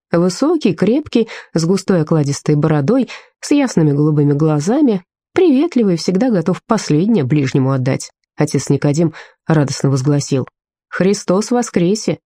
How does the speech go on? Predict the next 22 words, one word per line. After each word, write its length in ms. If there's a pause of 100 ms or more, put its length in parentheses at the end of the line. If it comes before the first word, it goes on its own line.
(420)
"Воистину 580
воскресе!", 580 (360)
отозвались 540
дружно. 420 (340)
И 80
все 160
были 200
мокрые, 540
а 40
батюшка 400
брызгал 400
крапилом 560 (300)
и 160
белозубо 540
улыбался. 600 (400)
"Господь 540
нынче 280
святит, 500 (140)
а 120
я 180
грешный 400
помогаю". 600